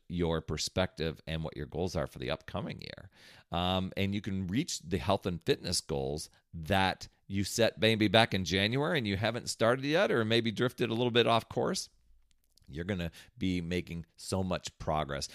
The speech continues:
with some of the tips and ideas that I share with you today. But before we get into all this great stuff, when you're ready, make sure, and I can help you refine some of this stuff,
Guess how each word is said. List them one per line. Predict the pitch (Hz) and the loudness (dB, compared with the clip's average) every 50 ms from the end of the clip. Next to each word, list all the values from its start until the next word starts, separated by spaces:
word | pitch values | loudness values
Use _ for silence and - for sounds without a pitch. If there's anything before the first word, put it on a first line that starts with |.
| - - - | -14 -8 -4
with | 277 277 - - | -2 -2 0 2
some | - 180 143 120 | 4 4 4 4
of | 90 | 2
the | 92 | 0
tips | 82 - - 85 - - | 0 0 0 0 -2 -4
and | - 78 | -6 -4
ideas | 73 71 69 69 71 65 65 65 - - _ - | -4 -4 -4 -4 -4 -4 -4 -6 -8 -12 _ -8
that | 80 67 | -6 -4
I | 64 69 | -4 -4
share | 69 - - 76 67 | -4 -2 -2 -2 -2
with | 64 64 64 | -2 -4 -6
you | 62 62 - - - - - - | -6 -8 -10 -12 -18 -20 -14 -6
today. | - 90 73 - 82 69 55 - - | -4 -4 -2 -2 -2 -2 -2 0 2
But | 123 120 - | 2 2 2
before | 123 117 - - 151 151 143 | 0 -2 4 6 8 8 8
we | 139 | 6
get | 113 131 117 | 4 2 2
into | 117 107 95 87 | 2 2 0 0
all | 80 80 | 0 0
this | - - - | 0 -2 -4
great | - 78 65 - | -2 -4 -4 -4
stuff, | - - 53 - - - - - - - _ | -6 -8 -8 -8 -10 -16 -18 -18 -20 -18 _
when | - 98 110 135 165 175 | -2 2 4 6 6 6
you're | 127 98 | 4 2
ready, | 82 76 64 52 50 - _ _ _ _ _ _ _ _ _ _ _ _ _ - | 2 0 -2 -6 -8 -14 _ _ _ _ _ _ _ _ _ _ _ _ _ -2
make | - 127 139 139 - | 2 2 2 4 4
sure, | - - 98 69 67 | 2 2 2 2 0
and | 78 82 85 | -2 0 0
I | 104 123 | 2 2
can | - 139 107 | 2 2 2
help | 117 131 - - | 2 2 2 0
you | 113 101 | 0 -2
refine | 98 90 - - - 95 92 104 120 | -2 -2 -4 -2 -2 0 0 0 0
some | - - 151 147 | 0 -2 -2 0
of | 151 | 0
this | 160 156 | 0 0
stuff, | - 180 180 175 | 2 0 0 -2